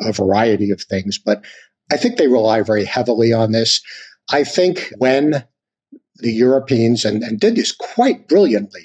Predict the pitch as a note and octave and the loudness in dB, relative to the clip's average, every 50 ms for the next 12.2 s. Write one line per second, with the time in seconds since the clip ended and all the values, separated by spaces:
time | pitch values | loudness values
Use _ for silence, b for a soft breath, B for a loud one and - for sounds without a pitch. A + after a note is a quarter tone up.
0 | - - - G#2 G2+ G#2 A2 A#2 B2+ C3 - - C#3+ B2 - - - - D#3 - | -20 -18 -14 -14 -10 -6 -4 -4 -2 -2 -4 -4 -4 -4 -4 -2 -2 0 0 2
1 | - B2+ A2 F#2+ G#2 F#2 - A#2+ A2+ A#2 A#2 A2 G2+ - - - A2 A2+ A2 A2 | 2 0 0 0 -2 -2 0 0 2 2 2 0 -2 -2 -2 -2 0 2 2 2
2 | G#2+ A2 A2+ A#2 A2+ G#2+ - A#2+ A2+ A2 G#2+ - G#2 F#2+ F#2 G2 F#2 F2 - F#2 | 4 2 2 2 2 2 2 2 2 2 0 -2 -2 -2 -2 -4 -6 -6 -8 -10
3 | F2+ F#2 - - G2+ F#2+ F2 - G#2+ G2+ F#2 - - G#2+ G2+ F2+ E2+ - - A#2 | -12 -12 -10 -8 -8 -6 -2 -2 0 -2 -2 -2 -4 -4 -4 -4 -6 -4 0 0
4 | A2 G#2 G2+ - - - - E2+ F2 - G2+ G#2 G#2+ - - G#2 F#2 F#2 - B2 | 0 0 0 -4 -8 -10 -10 -8 -6 -2 -2 -2 -2 0 -2 -4 -2 0 0 -2
5 | B2 - - A2+ G2 F#2+ - - G2+ F#2+ G2+ F#2+ F2+ F#2 F#2 - G#2+ G#2 - - | 0 0 0 -2 -2 -4 -8 -8 -6 -4 -4 -4 -6 -8 -6 -4 -4 -4 -4 -6
6 | F2+ - - G#2 G2 G2+ G2 F#2 F2+ - G#2 - G#2 G2+ G2+ G2 G2 G2+ G#2+ - | -6 -4 -2 -2 0 0 0 0 -2 -6 -4 0 2 2 4 4 2 0 -2 0
7 | - A#2+ A#2+ - - G#2 F2+ F#2 - - - - G2+ G2 G2 F#2+ G2 G2+ G2+ F#2 | 0 0 2 2 0 -2 -2 -2 -4 -4 0 0 0 2 2 2 4 4 2 2
8 | F2+ F#2 - B B B B B B B B B B B B - D3+ - - E3 | 2 0 -2 B B B B B B B B B B B B -2 -2 0 0 0
9 | D3+ D#3 E3+ - C4 C4 B3+ A#3+ A3 G3+ F#3 - - - D3 D3+ D3 C#3+ C#3 C3 | 0 0 0 0 0 0 2 2 2 2 0 -2 -2 0 2 4 4 4 4 4
10 | D#3+ F#3 F3 - F#3+ D#3+ C#3 - - _ _ _ _ _ _ - - - - - | 4 2 2 0 0 0 0 -2 -6 _ _ _ _ _ _ -20 -10 -6 -4 -2
11 | - - C#3 C#3+ D3 D3+ B2+ - - C#3+ B2 A2+ G#2+ G2+ B2+ D3+ D3+ B2+ A2+ G#2+ | 0 2 2 2 2 2 0 0 0 0 0 0 2 2 4 4 6 6 4 2
12 | G#2 F#2+ - - | 2 -2 -4 -8